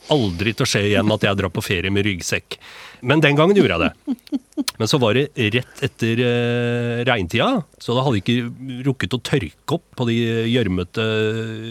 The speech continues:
jungelveiene ennå. Så den jeepen vi kjørte, den, eh, satte seg fast, eh, mange ganger, men på natta så satte den seg fast sånn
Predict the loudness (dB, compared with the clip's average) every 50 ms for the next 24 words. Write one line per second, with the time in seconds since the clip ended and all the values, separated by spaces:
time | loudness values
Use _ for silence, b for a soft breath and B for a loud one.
0 | -12 -8 -4 -2 0 0 2 0 2 2 2 2 2 2 2 2 2 2 2 0
1 | 0 -4 b b b b -2 0 2 4 4 4 4 4 2 0 -2 -4 _ _
2 | 0 2 2 4 4 2 2 4 4 2 2 0 -2 0 0 2 2 0 -2 -6
3 | -14 -16 _ _ -16 -8 -2 0 2 2 2 2 2 0 -2 -4 -8 -8 -6 -2
4 | -2 0 0 -2 -2 -2 -2 -2 -2 0 0 -2 -2 -4 _ _ -14 -8 -8 -6
5 | -2 0 0 2 2 2 0 0 2 0 0 0 -2 -2 -2 -2 -2 -2 -6 -6
6 | _ _ -4 -2 0 2 2 2 2 2 2 4 4 4 4 4 2 2 2 2
7 | 4 4 4 4 4 4 2 4 4 2 2 2 -2 -6 -10 -2 0 2 4 2
8 | 2 0 _ -2 -2 0 0 0 0 0 0 -2 -2 -2 -4 -4 -2 -2 -2 -2
9 | -2 -2 0 0 0 0 0 -4